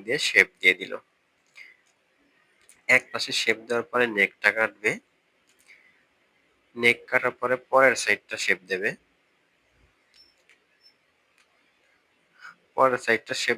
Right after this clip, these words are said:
দেওয়ার সময় দেখতে হবে বডির ওই দাগ এই দাগ ঠিক আছে কিনা, সে চেক দিয়ে নিল। হ্যাঁ, ঠিক আছে, বডিটি কমপ্লিট। নেক্সট সে একইভাবে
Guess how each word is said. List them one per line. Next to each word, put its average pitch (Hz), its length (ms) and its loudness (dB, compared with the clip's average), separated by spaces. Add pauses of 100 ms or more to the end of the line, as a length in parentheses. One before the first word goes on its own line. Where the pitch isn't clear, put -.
দেওয়ার 120 200 -4
সময় 120 300 -4
দেখতে - 300 -8
হবে 101 220 -4 (920)
বডির 110 360 -2 (360)
ওই 110 120 2 (100)
দাগ 110 140 0 (140)
এই 104 60 -4 (100)
দাগ 117 140 2 (200)
ঠিক 110 140 -4 (120)
আছে - 240 -8
কিনা, 98 200 -4 (200)
সে - 140 -6 (160)
চেক 98 160 0 (120)
দিয়ে 104 220 -4
নিল। 101 120 -6 (720)
হ্যাঁ, 101 320 -8 (120)
ঠিক 98 160 -6 (120)
আছে, - 180 -10 (420)
বডিটি 92 420 -8
কমপ্লিট। 95 480 -8 (760)
নেক্সট 123 260 0 (200)
সে 123 140 2 (220)
একইভাবে 113 500 -6